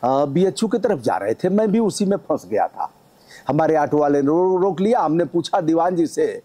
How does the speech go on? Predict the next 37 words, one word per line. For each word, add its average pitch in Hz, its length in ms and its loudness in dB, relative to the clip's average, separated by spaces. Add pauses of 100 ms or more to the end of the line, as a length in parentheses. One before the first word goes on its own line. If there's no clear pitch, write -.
(340)
कि 190 80 2
"दीवान 220 320 2
जी, 247 100 2
कितनी 262 400 0
ड्यूटी 190 400 0
है?" 110 220 -4 (420)
कहा, 226 140 2
"साहब, 196 460 0
तीस 180 240 0
तारीख - 380 0
तक 151 160 0
और 147 220 2
है, 131 120 2
फिर 127 180 -2
चुनाव 131 380 0
में 123 140 0
तो 117 200 0 (560)
हो 156 80 2
सकता 143 340 0
है।" 143 100 2
लेकिन 170 160 2
साहब, 156 240 -2
चौबीस 160 320 0
चौबीस 127 320 -2
घंटे, 113 340 -2 (300)
यह 170 280 2
मत 151 260 -2
पूछिए 143 300 0
कि 131 120 0
कितना 123 340 -2
rest 110 300 -4
मिलता 120 300 0
है, 143 120 2
कहीं 110 280 -4
जगह 127 280 0
नहीं 165 240 2
है। 214 120 0